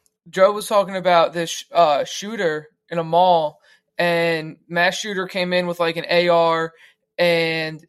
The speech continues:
he goes, kills two people. Within two minutes of the first shot being fired, random dude pulls out a pistol,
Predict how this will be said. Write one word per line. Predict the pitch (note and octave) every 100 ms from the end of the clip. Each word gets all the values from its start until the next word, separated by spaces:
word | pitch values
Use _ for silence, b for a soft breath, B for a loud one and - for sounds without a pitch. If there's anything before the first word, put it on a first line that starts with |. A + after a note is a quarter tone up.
| _ _
he | - E3+
goes, | E3 G3 G#3 G3+ - - _ _ _ _ _
kills | - A3+ G3+ -
two | A#3 G3+
people. | G#3 G3+ D3+ C#3 - b b
Within | E3+ F#3 F3+
two | A3+ A#3+
minutes | G#3 G#3
of | G3
the | E3+
first | - F#3+ -
shot | E3+ E3+ E3+
being | G#3 G#3
fired, | A3+ A3 A#3 B3 B3 b b b _ _
random | D3 F#3 G#3+ A#3 C4 F#3+
dude | A3 G#3+ F#3 F3
pulls | - G#3+ A3+
out | A#3+ A3+
a |
pistol, | - G#3+ G#3 - F3 F3 E3+